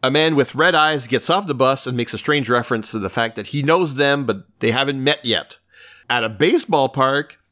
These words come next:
supporting character Kyle Woodleaf can't understand why he's in a baseball uniform and that sports legend Casey Stengel is on the field. The pitcher throws a bald monster that almost hits him. The catcher is an undead skeleton.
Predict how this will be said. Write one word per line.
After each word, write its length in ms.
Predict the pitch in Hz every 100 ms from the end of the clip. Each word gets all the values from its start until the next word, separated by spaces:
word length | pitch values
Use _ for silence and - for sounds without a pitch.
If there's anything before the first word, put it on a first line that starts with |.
| _ _ -
supporting 440 | 127 139 147 151
character 400 | 170 160 165 165
Kyle 320 | - 170 185
Woodleaf 640 | 156 262 208 156 165 - - - _ _ _
can't 260 | - 226 233
understand 600 | 202 185 190 180 180 151
why 200 | 160 156
he's 240 | 185 165
in 80 | 147
a 20 |
baseball 420 | 123 226 190 151
uniform 680 | 139 139 123 131 131 131 135 147
and 320 | 139 139 135
that 280 | 131 135 -
sports 440 | - 170 175 -
legend 500 | 147 147 135 139 139
Casey 360 | - 151 139 151
Stengel 760 | - 139 131 123 123 120 - _ _ 139
is 120 | 127
on 140 | 127
the 80 | 135
field. 480 | 208 214 135 92 - _ -
The 140 | 131
pitcher 360 | 143 160 160 139
throws 320 | - 143 123
a 60 | 120
bald 500 | 113 127 123 120 117
monster 800 | 127 131 135 - 147 139 139 -
that 240 | 120 117
almost 300 | 123 113 104
hits 200 | 254 -
him. 260 | 214 196 160
The 60 |
catcher 520 | 117 135 107 127 117 -
is 220 | 127 107
an 100 | 113
undead 380 | 113 110 101 98
skeleton. 680 | - 233 202 170 170 165